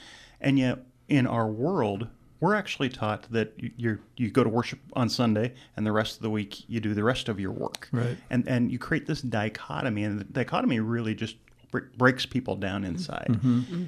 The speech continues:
Speaker 1: And really the depth of that becomes when we look at the word calling. See, th-, there's been, been something put in, into our culture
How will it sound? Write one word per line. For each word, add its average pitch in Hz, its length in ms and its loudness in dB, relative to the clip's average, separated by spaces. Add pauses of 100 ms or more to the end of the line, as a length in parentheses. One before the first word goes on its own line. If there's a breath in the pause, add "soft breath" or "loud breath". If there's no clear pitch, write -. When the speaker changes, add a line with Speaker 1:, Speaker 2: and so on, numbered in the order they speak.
(120)
Speaker 1:
And 143 120 4
really 214 160 4
the 120 100 4
depth 107 400 0
of 117 60 0
that - 300 0
becomes 110 540 -4
when 117 140 0
we 113 80 2
look 117 260 -2
at - 80 -6
the 101 60 -6
word 107 200 -4
calling. - 480 -4 (720 soft breath)
See, - 280 -6 (560)
th-, 160 120 4
there's 151 200 6
been, 156 180 2
been 151 200 2
something 196 380 0
put 135 200 2
in, 127 140 2
into 123 240 4
our 104 100 4
culture 117 580 -6